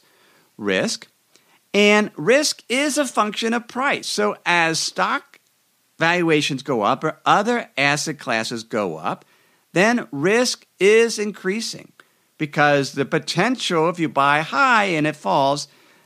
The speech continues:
that it, that it, that you lose money. And Klarman says it's relatively easy to know what to do when the markets are at extremes. So when stocks like, such as two thousand nine are, are dirt cheap,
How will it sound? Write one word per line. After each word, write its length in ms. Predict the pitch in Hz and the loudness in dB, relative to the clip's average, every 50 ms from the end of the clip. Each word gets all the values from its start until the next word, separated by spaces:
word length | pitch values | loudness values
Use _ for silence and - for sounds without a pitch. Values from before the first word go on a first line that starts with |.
| _ _ - | _ _ -2
that 220 | - 117 113 113 | 0 2 2 2
it, 280 | 110 107 104 - - - | 2 0 -2 -6 -8 -4
that 220 | 120 110 104 98 | -2 0 0 0
it, 220 | 104 98 98 - _ _ _ _ _ _ _ _ _ _ _ _ _ _ _ _ _ _ _ _ _ _ _ - | 0 -2 -2 -4 _ _ _ _ _ _ _ _ _ _ _ _ _ _ _ _ _ _ _ _ _ _ _ -4
that 180 | 113 107 90 - | -4 -4 -2 -2
you 80 | 120 | -2
lose 220 | 113 120 135 131 131 | -2 -2 -2 -2 -2
money. 320 | 147 - - - - - _ _ _ _ _ _ _ _ _ _ _ _ _ _ _ _ _ _ _ _ _ _ _ _ _ _ _ - | -2 -2 -4 -6 -10 -14 _ _ _ _ _ _ _ _ _ _ _ _ _ _ _ _ _ _ _ _ _ _ _ _ _ _ _ -4
And 100 | 185 175 | -2 2
Klarman 220 | 247 277 294 285 | 2 2 2 2
says 160 | 285 262 214 | 2 2 2
it's 160 | 233 226 190 | 2 2 2
relatively 500 | 196 233 254 277 320 294 302 294 311 285 | 2 0 2 2 0 -2 -4 -4 -4 -4
easy 540 | 254 226 - 202 226 247 262 269 277 254 247 220 | -6 -6 -4 -2 0 2 2 2 2 0 0 0
to 120 | - 220 | 0 2
know 280 | 196 190 190 190 190 190 | 2 4 4 4 2 2
what 340 | 180 151 160 180 214 226 | 0 2 2 0 0 0
to 80 | - 247 | -2 -4
do 220 | 175 160 170 170 | 0 2 4 4
when 120 | 160 165 156 | 4 4 2
the 100 | 156 147 | 2 2
markets 500 | 135 131 131 131 139 139 - 151 143 - | 2 2 4 2 2 0 -2 -6 -6 -2
are 120 | 131 117 | 0 2
at 120 | 113 110 107 | 2 2 0
extremes. 520 | 104 - - - - 110 90 82 82 - | -2 -4 -6 -8 -8 -8 -8 -8 -10 -6
So 180 | - - 156 143 | -2 0 0 2
when 160 | 139 135 131 | 2 0 0
stocks 540 | - - - - 185 196 226 240 226 - - | -2 -2 -2 0 0 2 2 0 -2 -4 -6
like, 140 | 190 170 | -6 -6
such 180 | 151 - 170 - | -6 -6 -6 -6
as 100 | 156 139 | -8 -8
two 200 | - - 202 196 | -6 -6 -6 -4
thousand 400 | - 196 180 180 170 160 156 151 | -2 0 0 0 0 -2 -2 0
nine 500 | 165 190 202 175 143 123 120 135 160 175 - _ _ _ _ _ _ _ _ _ _ - - - | 0 2 2 2 2 2 0 0 -2 -6 -10 _ _ _ _ _ _ _ _ _ _ -20 -4 0
are, 200 | 131 147 147 143 | 2 4 4 4
are 220 | - 127 139 139 131 | 4 4 2 2 2
dirt 460 | 110 101 117 160 185 220 226 226 - | 0 0 2 4 4 4 2 0 -2
cheap, 420 | - - - 120 110 117 139 143 | -4 -2 0 0 0 0 0 -2